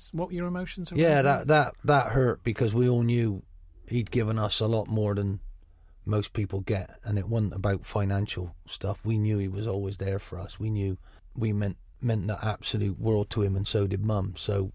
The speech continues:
Speaker 2: you know, it, it, it's a horrible situation when you, you try and weigh up the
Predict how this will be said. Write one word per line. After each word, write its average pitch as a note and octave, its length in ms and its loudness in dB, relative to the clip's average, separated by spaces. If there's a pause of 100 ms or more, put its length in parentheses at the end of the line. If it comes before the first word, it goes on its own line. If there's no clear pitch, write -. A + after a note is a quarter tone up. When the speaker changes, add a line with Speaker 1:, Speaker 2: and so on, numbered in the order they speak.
Speaker 2:
you A#2+ 140 -2
know, G2 120 0
it, G#2 140 -6
it, - 40 -18
it's A2+ 460 -2
a A2+ 80 0
horrible B2 420 2
situation A#2+ 640 0
when G#2+ 160 2
you, A2 200 2 (920)
you A#2 140 -2
try C3+ 180 4
and A#2+ 140 2
weigh B2 180 4
up A2+ 120 -2 (180)
the A2+ 280 -2